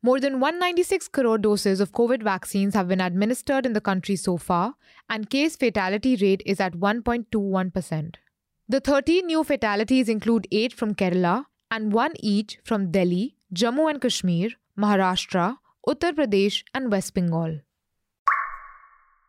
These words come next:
The Shiv Sena called for a party meeting of all of its M L As at five P M in Mumbai today. M L As that don't make it to the meeting will be considered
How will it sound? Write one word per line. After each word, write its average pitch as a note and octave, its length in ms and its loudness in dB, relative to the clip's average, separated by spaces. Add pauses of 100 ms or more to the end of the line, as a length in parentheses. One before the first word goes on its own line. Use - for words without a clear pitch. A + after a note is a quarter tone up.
(360)
The C4 100 0
Shiv F#4+ 220 0
Sena G4 300 0
called C4 320 0
for B3 100 0
a A3+ 80 0
party A3+ 320 0
meeting G#3+ 380 0
of G3 200 0
all B3+ 240 2
of D#4 120 0
its D#4+ 120 -2
M G3+ 180 0
L G3 160 4
As G3 100 2
at F#3 100 0
five A#3 380 -4
P C#4 100 2
M C4 160 0
in C4+ 80 -2
Mumbai F#3+ 400 2
today. D#3+ 400 -4 (440)
M A3+ 160 0
L A3 100 4
As A3 200 2
that F#3 220 0
don't C4+ 280 2
make B3+ 180 0
it A#3+ 120 2
to A3 60 0
the F#3+ 100 2
meeting F3+ 440 0
will G3 160 2
be G3 100 2
considered A#3+ 640 0